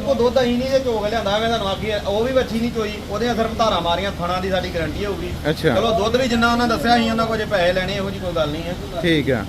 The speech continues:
Speaker 1: ਤੇ ਆ ਵੀ ਜਿਹੜੀ ਵੱਛੀ ਆ, ਇਹ ਵੀ ਉਹਨੂੰ ਕਹਿੰਦੇ ਵੀ ਇਹ ਸੂਈ ਆ ਪੰਜੀਆਂ ਦਿਨਾਂ ਦੀ।
Speaker 2: ਅੱਛਾ।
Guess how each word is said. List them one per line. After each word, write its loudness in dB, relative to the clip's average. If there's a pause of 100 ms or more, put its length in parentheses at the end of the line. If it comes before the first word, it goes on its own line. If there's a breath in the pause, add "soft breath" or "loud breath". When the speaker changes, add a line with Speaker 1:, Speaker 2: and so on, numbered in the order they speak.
Speaker 1:
ਤੇ 0 (280)
ਆ 4
ਵੀ 0
ਜਿਹੜੀ 0
ਵੱਛੀ -4
ਆ, 2
ਇਹ -2
ਵੀ -4
ਉਹਨੂੰ -2
ਕਹਿੰਦੇ -2
ਵੀ -6 (300)
ਇਹ 2
ਸੂਈ -4
ਆ 2
ਪੰਜੀਆਂ 2
ਦਿਨਾਂ 2
ਦੀ। -2
Speaker 2:
ਅੱਛਾ। 2